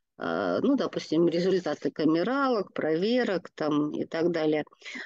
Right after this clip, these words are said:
А, и, опять же, Ф С С — это личный кабинет по работе с электронными листками нетрудоспособности,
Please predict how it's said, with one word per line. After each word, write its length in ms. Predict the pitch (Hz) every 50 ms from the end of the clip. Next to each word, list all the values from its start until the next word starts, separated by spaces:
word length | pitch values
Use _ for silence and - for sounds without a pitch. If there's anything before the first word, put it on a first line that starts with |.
| - _
А, 200 | - 160 156 135 -
и, 560 | - - - 247 269 294 302 302 285 247 185 - - _ _ _ _ _ -
опять 440 | - 175 208 202 - 220 208 190 180
же, 320 | 175 175 175 170 165 156 - - 180 185 - - -
Ф 300 | 127 127 - - - -
С 300 | 185 185 196 196 - -
С — 240 | 262 294 302 - -
это 260 | - 196 196 - - 190
личный 460 | 202 202 208 196 - - 185 170 160
кабинет 640 | - 180 180 185 190 208 226 247 277 277 277 - - - - - - - _ _ _
по 220 | - 202 214 208
работе 520 | 190 185 185 185 190 196 196 185 - 151 156
с 180 | - - - - -
электронными 800 | 196 214 214 202 - - - 190 196 190 185 175 165 170 165
листками 560 | 160 160 170 - - - - 175 165 156 156
нетрудоспособности, 1600 | 160 165 180 180 170 151 - - - - - 151 - - - 147 165 - - - 214 247 262 277 269 269 262 - - - 233 226